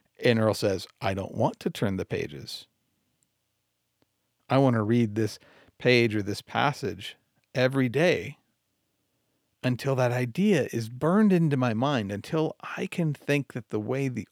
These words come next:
author was thinking when they wrote that. I want to become one with that idea, and so I read it every day.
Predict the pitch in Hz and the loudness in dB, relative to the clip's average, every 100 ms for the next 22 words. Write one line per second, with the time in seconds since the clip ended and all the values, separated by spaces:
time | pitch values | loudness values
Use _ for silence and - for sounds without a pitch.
0 | - - 170 190 - 101 104 139 _ _ | -8 0 2 2 0 -4 -4 -8 _ _
1 | _ - 117 117 - 185 185 110 104 107 | _ -2 0 0 -2 0 0 -2 -4 -4
2 | 110 110 107 107 156 - - - - - | -2 -2 -2 0 0 0 -4 -6 -6 -12
3 | - _ _ _ _ _ _ _ _ _ | -20 _ _ _ _ _ _ _ _ _
4 | _ _ _ - 151 147 101 95 - 117 | _ _ _ -2 0 2 0 -4 -2 -2
5 | 110 101 170 175 113 98 98 95 98 - | -2 0 2 2 0 -2 -2 -2 -4 -2
6 | 180 110 - - - 113 107 101 101 113 | 0 0 -4 -16 -6 -4 0 0 0 0
7 | 202 123 98 90 92 120 107 - | 0 0 -2 -6 -6 -4 -4 -6